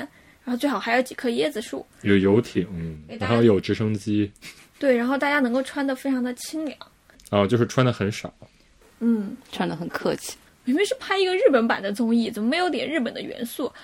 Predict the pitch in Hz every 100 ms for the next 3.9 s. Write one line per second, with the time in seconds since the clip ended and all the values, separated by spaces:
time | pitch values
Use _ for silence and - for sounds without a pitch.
0 | - - 339 233 370 302 - 233 262 262
1 | 269 254 269 277 285 254 285 - 302 262
2 | 254 - 285 285 269 247 240 277 294 -
3 | 208 247 427 349 240 240 - - -